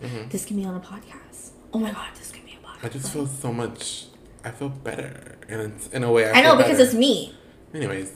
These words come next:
Speaker 2: It's me.
Speaker 1: I don't know. I just feel better personally.
Speaker 2: It's
Speaker 1: Dang.
Speaker 2: me. It's 'cause
Speaker 1: Yeah.
Speaker 2: you're talking with me.
Speaker 1: No.
Speaker 2: It's so cool. I mean, I'm not gonna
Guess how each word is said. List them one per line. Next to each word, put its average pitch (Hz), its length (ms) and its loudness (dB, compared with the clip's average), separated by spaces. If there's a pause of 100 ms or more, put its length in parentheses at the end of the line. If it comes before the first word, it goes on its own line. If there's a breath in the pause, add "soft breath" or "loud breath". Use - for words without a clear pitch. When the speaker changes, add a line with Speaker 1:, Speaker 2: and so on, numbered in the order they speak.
Speaker 2:
It's 240 180 6
me. 294 560 0
Speaker 1:
I 165 60 4
don't 226 100 4
know. 262 120 8
I 214 140 12
just 208 160 0
feel 220 180 12
better 202 400 12
personally. 180 680 12
Speaker 2:
It's 139 80 12
Speaker 1:
Dang. 151 300 12
Speaker 2:
me. 349 760 6
It's - 20 -14
'cause 254 80 2
Speaker 1:
Yeah. 247 180 4
Speaker 2:
you're 330 160 2
talking 359 340 4
with 359 220 -2
me. 392 680 2
Speaker 1:
No. 151 520 -4 (360)
Speaker 2:
It's 277 240 8
so 330 240 8
cool. 254 400 4
I 269 300 8
mean, 262 460 6 (400 soft breath)
I'm 262 140 6
not 403 140 2
gonna 269 260 2